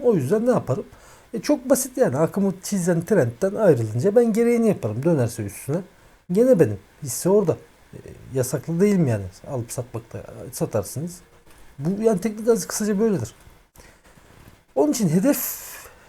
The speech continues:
veya düşünce yani peşin, e, ön yargılı yaklaşım, hani şu olur, bu olur demek bile, e, insanı gayet, e, paralize eden, orada kitleyen bir durum. Bu sefer, e, mesela benim şahit olduğum bir şey var. E, bir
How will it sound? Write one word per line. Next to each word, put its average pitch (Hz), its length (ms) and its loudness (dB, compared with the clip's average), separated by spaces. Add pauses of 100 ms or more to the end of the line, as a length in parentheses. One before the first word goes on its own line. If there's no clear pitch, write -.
veya 190 520 2
düşünce 185 400 2
yani 175 320 2
peşin, 165 580 -2
e, 127 300 -4
ön 185 160 4
yargılı 120 560 2 (140)
yaklaşım, 127 480 -6
hani 131 140 -4
şu - 180 -4
olur, 135 360 0
bu 165 140 4
olur 123 180 -2 (300)
demek 165 320 0
bile, 156 220 -2 (480)
e, 117 120 -8
insanı 147 500 -4
gayet, 143 300 -2 (800)
e, - 40 -20 (360)
paralize 131 440 -2
eden, 117 220 -2
orada 123 480 -4 (200)
kitleyen 123 480 -6 (220)
bir 139 220 -8
durum. 151 260 -4
Bu 135 40 -4
sefer, 139 380 -4 (800)
e, 101 220 -8
mesela 151 280 0
benim 156 120 0
şahit 156 360 2
olduğum 151 300 0
bir 131 60 -6
şey 147 200 0
var. 175 140 0 (140)
E, 127 380 -6
bir 156 260 -4